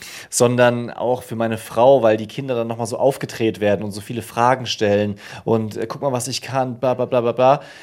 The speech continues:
äh, sondern dass man sich dann halt, Phil, an deiner Stelle vielleicht eine feste Uhrzeit versucht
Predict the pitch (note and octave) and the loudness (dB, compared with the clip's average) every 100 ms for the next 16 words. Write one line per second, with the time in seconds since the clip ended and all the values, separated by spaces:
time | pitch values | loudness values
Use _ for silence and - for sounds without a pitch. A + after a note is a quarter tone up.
0 | - A2+ G#2+ G#2+ A2+ A2+ A#2 A#2 - _ | -6 -2 0 0 0 -2 -2 -6 -10 _
1 | - A#2+ C3+ A#2 A#2 - A#2 A#2 A#2+ A#2+ | -2 -2 -2 -4 -6 -8 -6 -2 2 0
2 | A#2 - - C3+ A#2+ A2+ A#2 A#2 A#2+ A#2+ | -2 -14 0 0 2 0 0 0 0 0
3 | A2+ A2+ G#2+ A2+ A#2 - - - - G2+ | -2 0 4 4 2 -10 -20 -10 -6 -2
4 | C3 B2+ B2+ B2+ C3+ C3 B2+ A2+ - A#2 | 0 0 -2 -2 -2 0 2 2 0 -6
5 | G2+ A2+ D3 F3 F3 - | -4 -2 2 2 0 -10